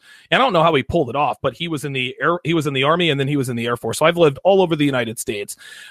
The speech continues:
Um, then my brother, I didn't join the military when I got out of, uh, when I graduated high school. I went, I made the egregious mistake of going to college.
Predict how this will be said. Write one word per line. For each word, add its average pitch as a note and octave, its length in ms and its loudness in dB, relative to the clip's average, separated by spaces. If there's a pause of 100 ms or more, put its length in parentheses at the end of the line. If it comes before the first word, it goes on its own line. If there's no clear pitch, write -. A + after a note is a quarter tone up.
(100)
Um, D3 380 2
then D#3 80 2
my C#3 140 2
brother, C#3+ 580 2
I F#3+ 80 2
didn't A#3+ 200 -2
join D#3 220 -2
the C3 60 -2
military D3 600 -2 (160)
when B2 360 -4
I C3+ 120 -4
got D3 280 -2
out C#3 160 2
of, B2+ 240 -2
uh, B2 200 0
when B2+ 120 -6
I B2+ 60 -2
graduated C#3 420 -2
high B2 140 -4
school. C#3+ 260 0
I D#3 60 2
went, D#3+ 220 -4
I D#3+ 60 2
made D#3+ 200 0
the C3 120 -4
egregious C#3 440 -6
mistake C3+ 380 -2
of A#2 80 -16
going B2+ 220 -6
to A2 60 -14
college. D3 400 0